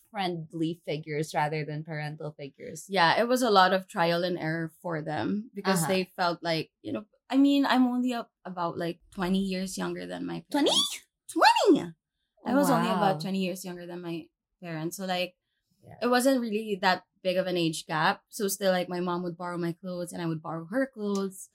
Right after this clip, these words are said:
Speaker 2: So it was,
Speaker 1: Okay.
Speaker 2: it was a lot of that. Like, they, I didn't have curfew or anything.
Speaker 1: Are you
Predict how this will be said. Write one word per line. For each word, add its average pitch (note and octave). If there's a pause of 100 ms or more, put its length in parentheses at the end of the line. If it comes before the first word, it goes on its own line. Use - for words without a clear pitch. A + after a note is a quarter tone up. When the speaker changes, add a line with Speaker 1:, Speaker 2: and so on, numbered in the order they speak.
(300)
Speaker 2:
So A3
it C#4
was, D#4
Speaker 1:
Okay. B3
Speaker 2:
it C#4
was D#4
a C#4+
lot F#3
of F3
that. D3
Like, F#3+ (100)
they, G#3+ (120)
I G#3
didn't A#3
have G3
curfew F3+
or C#3+
anything. D#3+ (180)
Speaker 1:
Are G3+
you B3